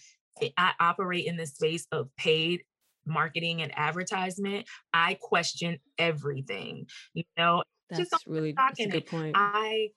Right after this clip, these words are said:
Speaker 1: I tell y'all why y'all need to be using what y'all using. I tell, I warn people about what they put on their skin because it goes in their blood,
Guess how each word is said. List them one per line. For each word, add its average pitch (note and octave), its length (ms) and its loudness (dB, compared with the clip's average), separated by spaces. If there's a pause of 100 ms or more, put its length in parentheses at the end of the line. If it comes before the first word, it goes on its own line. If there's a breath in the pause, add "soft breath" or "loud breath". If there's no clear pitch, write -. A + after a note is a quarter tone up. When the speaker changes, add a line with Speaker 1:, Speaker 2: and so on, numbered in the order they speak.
(480)
Speaker 1:
I F#3 240 0
tell B3 200 0
y'all A#3+ 540 -2
why F#3+ 240 0
y'all F#3+ 260 -4
need F#3+ 220 -4
to F3+ 60 -6
be F3 100 -6
using G#3 480 -2
what F#3+ 220 0
y'all E3+ 180 0
using. G#3+ 500 -2 (220 loud breath)
I D#3+ 120 0
tell, A3 360 4
I E3 140 4
warn G#3+ 420 -2
people A3+ 360 0
about F3 340 0
what G#3 280 0
they G#3 320 -2
put - 280 0
on F#3+ 200 -4
their E3 180 -2
skin G#3 420 0
because F#3 280 -4
it E3 80 -6
goes F3 280 -4
in F3 100 -2
their D#3+ 160 -4
blood, F#3 340 -2